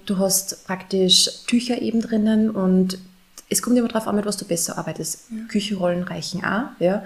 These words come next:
Speaker 1: Aber es gibt natürlich, also Fließbänder oder irgend sowas, die
Speaker 2: Mhm.
Speaker 1: was einfach wirklich viel mehr aufsaugen, ja. Dann hast du eben dieses Enswell, das ist das, wo du praktisch Schwellungen runterkühlst, das ist dieses Eisen sozusagen,
Speaker 2: Mhm.
Speaker 1: ja, was wie so ein Bügeleisen praktisch
Speaker 2: Ja.
Speaker 1: ausschaut, da gibt's ja verschiedene Formen.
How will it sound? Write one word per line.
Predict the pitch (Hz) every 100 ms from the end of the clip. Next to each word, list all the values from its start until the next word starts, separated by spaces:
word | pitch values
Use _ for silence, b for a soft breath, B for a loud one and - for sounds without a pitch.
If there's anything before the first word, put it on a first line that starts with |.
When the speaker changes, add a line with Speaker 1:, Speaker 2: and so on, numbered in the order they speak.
| B B
Speaker 1:
Aber | -
es | 175 -
gibt | -
natürlich, | 190 196 190 190
also | 180 175
Fließbänder | - 208 - 175 170
oder | 170
irgend | - 170 180
sowas, | - 180 202
die |
Speaker 2:
Mhm. | 170
Speaker 1:
was | -
einfach | 170 180 185
wirklich | 175 175 - -
viel | - 175
mehr | 170
aufsaugen, | - - 165 160 160 165
ja. | 180 B B B -
Dann | 175
hast | 170
du | 175
eben | 170
dieses | 165 170
Enswell, | - 202 240 - 247 285 320 -
das | 170
ist | 180 180
das, | 175 -
wo |
du | 175
praktisch | - 160 - -
Schwellungen | 180 175 175 170
runterkühlst, | 185 226 226 254 247
das | 202
ist | 185
dieses | 151 151 - 160
Eisen | 180 170 220
sozusagen, | 214 - 220 208 208 240 220 214
Speaker 2:
Mhm. | 208
Speaker 1:
ja, | 233
was | 262
wie |
so | 196
ein | 190
Bügeleisen | 208 240 240 214 240
praktisch | 240 196 247 226
Speaker 2:
Ja. | 214
Speaker 1:
ausschaut, | 214 214
da | 208
gibt's | 202 190
ja | 196
verschiedene | 196 - 190 180 180
Formen. | - 175 220